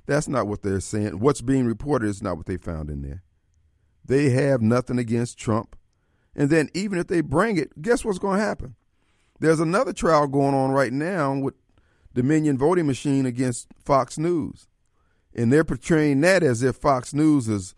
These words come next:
spilled the beans and said that Trump knew that he didn't win and they knew that Trump didn't really win. Uh, no, that's not what's, that's not what's being reported in the actual courtroom with the court record. The court record is pointing out that Dominion knew that their,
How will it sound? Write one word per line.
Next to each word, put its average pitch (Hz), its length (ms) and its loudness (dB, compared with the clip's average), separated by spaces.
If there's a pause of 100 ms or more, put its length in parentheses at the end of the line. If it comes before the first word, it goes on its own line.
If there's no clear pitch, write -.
(260)
spilled 160 480 8
the 113 80 -6
beans 143 480 0
and 117 120 -4
said 139 260 -2
that 113 120 -4
Trump 135 280 -4
knew 143 180 6
that 123 140 2
he 135 160 2
didn't 110 300 -2
win 131 380 0
and 110 140 0
they 147 140 4
knew 139 180 4
that 107 140 -2
Trump 117 260 -4
didn't 120 200 -2
really 113 200 -2
win. 117 380 -4 (400)
Uh, 214 400 -4
no, 196 600 0
that's 160 240 -2
not 147 160 -4
what's, 156 180 -6
that's 165 280 -4
not 143 140 -4
what's 131 180 -4
being 123 260 -2
reported 113 440 -4
in 87 180 -4
the 87 120 -8 (340)
actual 113 320 -2
courtroom 87 800 -4
with 113 140 -10
the 90 60 -14
court 131 340 -4
record. - 520 -2 (580)
The - 80 -10
court 175 220 4
record 170 280 0
is 131 100 -2
pointing 147 340 0
out 135 160 2
that 131 160 0
Dominion 170 540 0
knew 262 160 2
that 147 160 0
their, 156 240 0